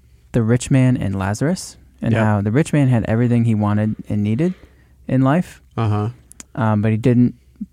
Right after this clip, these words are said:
Speaker 1: he did not follow God. Lazarus followed God, but had nothing. And he was sick his entire life, like, a terrible life, like, th-, a terrible life.
Speaker 2: Mm-hmm.
Speaker 1: They both died. And this is Jesus telling the story.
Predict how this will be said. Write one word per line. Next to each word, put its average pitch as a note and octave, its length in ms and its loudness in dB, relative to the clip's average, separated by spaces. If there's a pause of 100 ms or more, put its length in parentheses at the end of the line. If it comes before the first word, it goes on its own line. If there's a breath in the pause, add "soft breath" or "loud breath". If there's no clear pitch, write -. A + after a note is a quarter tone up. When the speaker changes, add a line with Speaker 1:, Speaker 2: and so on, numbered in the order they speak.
(200)
Speaker 1:
he B2 140 0
did B2 220 2
not A#2+ 240 0
follow F#2+ 260 -2
God. B1 300 -8 (460 soft breath)
Lazarus A#2 760 0 (560)
followed C#3 420 2
God, G2+ 300 -2
but A#2 120 -6
had G2+ 200 -4
nothing. G#2 400 -6 (480)
And A#2 120 -2
he A2+ 100 0
was G2+ 380 -6
sick - 540 -6
his B2 160 -4
entire G#2+ 380 0
life, G2+ 380 -4 (440 soft breath)
like, G#2+ 140 -4
a - 40 -4
terrible C3+ 460 2
life, - 360 -8
like, A#2 220 -2
th-, - 140 -2
a B2+ 60 -2
terrible B2+ 480 2
life. G2+ 300 -4 (280 loud breath)
Speaker 2:
Mm-hmm. G2 200 -4
Speaker 1:
They F#3+ 100 2
both C3 280 2
died. G2+ 360 0 (640 soft breath)
And G#2+ 280 0 (100)
this A2+ 240 -2
is G#2+ 120 -2
Jesus G#2 340 0
telling G2 280 -2
the F#2+ 60 -4
story. G#2 460 -2